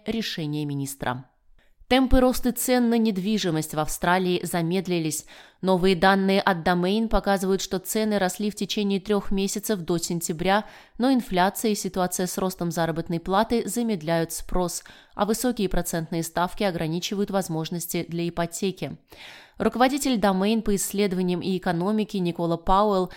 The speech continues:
говорит, что предложение растет, срок размещения объектов на рынке увеличивается, а практика скидок усиливается. Она говорит, что квартиры в Сиднее и Мельбурне продаются лучше, чем дома,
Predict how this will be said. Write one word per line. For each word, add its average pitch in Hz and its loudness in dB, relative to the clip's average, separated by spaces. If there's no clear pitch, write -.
говорит, 214 4
что - 0
предложение 185 2
растет, 180 -2
срок 220 0
размещения 202 0
объектов 175 -2
на 175 0
рынке 175 -4
увеличивается, 190 -2
а - 2
практика 240 4
скидок 170 -6
усиливается. 165 -4
Она 214 4
говорит, 240 2
что 226 -2
квартиры 214 0
в - -4
Сиднее 170 0
и 165 0
Мельбурне 165 0
продаются 170 0
лучше, 170 -2
чем 160 -4
дома, 165 0